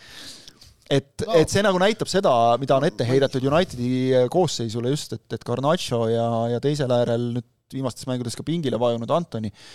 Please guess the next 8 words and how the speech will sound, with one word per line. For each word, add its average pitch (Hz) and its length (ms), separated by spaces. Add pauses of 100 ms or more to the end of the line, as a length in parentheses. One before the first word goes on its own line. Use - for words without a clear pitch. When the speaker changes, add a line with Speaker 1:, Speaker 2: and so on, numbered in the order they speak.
(140)
Speaker 1:
ei 127 320
suuda 156 400
lihtsalt - 320
ka - 140
piisavalt 123 340
hästi 131 300
seda 117 100
Höjlundit 120 480